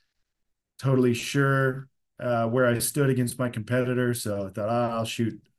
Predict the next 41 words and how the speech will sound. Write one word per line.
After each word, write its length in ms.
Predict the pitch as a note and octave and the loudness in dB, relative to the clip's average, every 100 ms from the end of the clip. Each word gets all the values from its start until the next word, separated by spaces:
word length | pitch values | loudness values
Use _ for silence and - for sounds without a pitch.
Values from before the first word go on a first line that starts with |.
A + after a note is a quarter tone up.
| _ _ - | _ _ -16
a 60 | |
twelve 340 | A2+ A2 G2+ G2+ | -8 -2 -2 -2
in 60 | |
the 60 | G2+ | -8
first." 520 | - G#2+ G2 - _ | -6 -6 -6 -10 _
I 60 | B2 | -6
think 120 | D3+ | -2
I 40 | B2 | 0
shot 240 | - C3 | 0 2
one 140 | B2+ | 2
in 60 | A#2+ | 0
the 60 | A#2 | 0
first, 260 | B2 A#2 | 0 2
second, 400 | B2+ A#2+ A#2 A2+ | 2 0 -2 -2
third 200 | A#2+ A2 | -2 0
end. 320 | A2+ A2+ G#2+ - _ _ _ _ _ _ _ | 2 0 -4 -8 _ _ _ _ _ _ _
And, 260 | - G#2 G#2+ | -6 -2 2
uh, 460 | G#2 F#2+ F#2 F#2 - - _ _ _ _ _ _ | 2 2 -2 -4 -6 -12 _ _ _ _ _ _
you 120 | A2+ | -2
know, 40 | G#2 | 2
Dave 280 | B2 C3+ A#2 | 6 8 6
was 160 | G#2+ | 2
actually 360 | G#2 G2+ - A2 | 0 0 -2 0
out 160 | G2+ G2 | 2 2
at 100 | - | 0
that 160 | G#2 | -2
event, 260 | G2+ G#2 G2 | 0 -2 -2
Dave 180 | A2 G#2+ | -2 0
Cousins, 380 | - A#2+ A2 G#2 | 2 2 2 -2
and 280 | G2+ F#2+ - _ _ _ _ _ _ _ | -4 -6 -12 _ _ _ _ _ _ _
he 220 | - C#3 | 6 8
had, 360 | C#3 B2+ A#2 A2+ - B2+ - _ | 10 10 6 4 6 6 4 _
<laughs> 260 | _ _ - | _ _ 6
he 120 | D#3 | 8
had 160 | E3 | 10
a 120 | D3 C3 | 10 6
situation 640 | - C#3+ C3+ C3+ C3 B2+ | 4 2 2 2 0 2
where 160 | B2+ A#2 | 2 2
he 140 | A2+ | -2
couldn't 340 | - C#3 B2 - _ _ - | -4 -4 -4 -8 _ _ -4
tell. 540 | C#3+ C3+ A2+ A#2 A#2+ | 0 2 2 -2 -6